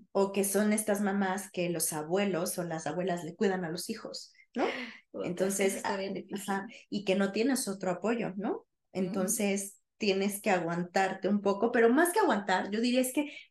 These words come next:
Speaker 1: puedes hablar
Speaker 2: Hay
Speaker 1: con
Speaker 2: que
Speaker 1: el
Speaker 2: necesitar
Speaker 1: límite, o sea,
Speaker 2: límites.
Speaker 1: decirlo tal cual. Creo que hay mucho miedo a lastimar al otro porque es la mamá, la suegra, o porque es como decir, "No voy a soportar esto", ¿no? Si puedes irte y hacer una, lo-, y cortar totalmente esta rama, perfecto.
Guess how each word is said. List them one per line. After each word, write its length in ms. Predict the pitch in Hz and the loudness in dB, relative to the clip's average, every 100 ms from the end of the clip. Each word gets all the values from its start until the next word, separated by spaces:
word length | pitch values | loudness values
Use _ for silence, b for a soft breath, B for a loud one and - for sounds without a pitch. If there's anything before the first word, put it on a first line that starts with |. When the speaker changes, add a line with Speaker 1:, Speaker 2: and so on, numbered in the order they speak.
| _ | _
Speaker 1:
puedes 320 | 247 294 294 | 10 10 10
hablar 240 | 220 202 190 | 6 6 4
Speaker 2:
Hay 80 | 208 | 4
Speaker 1:
con 120 | 202 | 4
Speaker 2:
que 60 | |
Speaker 1:
el 100 | 190 | 6
Speaker 2:
necesitar 240 | 196 202 208 | 6 6 4
Speaker 1:
límite, 240 | 208 - 214 | 2 -2 0
o 40 | |
sea, 200 | 208 220 | 2 4
Speaker 2:
límites. 0 | |
Speaker 1:
decirlo 640 | 208 202 - 240 240 247 254 | 4 4 4 4 6 4 4
tal 260 | 233 214 | 2 2
cual. 240 | - 196 180 | 2 2 2
Creo 180 | 233 247 | 0 2
que 160 | 277 269 B - | 0 -2 B -2
hay 140 | 220 | 4
mucho 400 | 226 233 - 240 | 6 6 4 2
miedo 380 | 208 208 202 202 | 2 2 2 2
a 160 | 180 | 2
lastimar 540 | 175 175 175 - 170 180 | 0 -2 -4 -6 -4 -4
al 180 | 185 180 | -2 0
otro 400 | 170 170 170 170 | 0 0 -4 -4
porque 260 | - - | -8 -6
es 100 | 185 | -4
la 120 | 185 175 | -2 -4
mamá, 360 | 160 156 160 | -4 -4 -4
la 120 | 165 143 | -4 -4
suegra, 540 | - 165 165 156 143 B B | -4 -2 -2 -4 -4 B B
o 140 | - 180 | -2 0
porque 320 | 175 - - B B | -2 -4 -8 B B
es 120 | - | -6
como 200 | - 233 | 0 4
decir, 420 | 214 202 - 240 - - _ _ _ _ _ _ _ _ | 4 2 4 4 4 -4 _ _ _ _ _ _ _ _
"No 240 | 214 220 226 | 0 4 6
voy 120 | 247 | 6
a 60 | |
soportar 580 | 277 233 - 170 - 185 | 4 2 -2 -4 -4 -2
esto", 400 | 170 - - 180 | -2 -2 -2 -2
¿no? 180 | 370 196 | 0 0
Si 180 | - 233 | 2 0
puedes 420 | 190 277 370 392 | 6 8 8 8
irte 500 | 254 208 196 185 170 170 | 6 4 8 8 8 6
y 100 | 170 | 4
hacer 300 | 165 185 180 | 4 4 4
una, 300 | 208 175 160 | 4 2 2
lo-, 140 | 165 | 2
y 160 | 143 156 | 2 4
cortar 560 | 180 180 - 185 196 - | 4 6 6 6 6 2
totalmente 540 | 190 185 196 196 202 | 2 4 4 4 4
esta 220 | 202 185 | 2 0
rama, 360 | - 175 214 233 | 2 2 4 2
perfecto. 440 | - - 208 214 | -2 0 -2 -2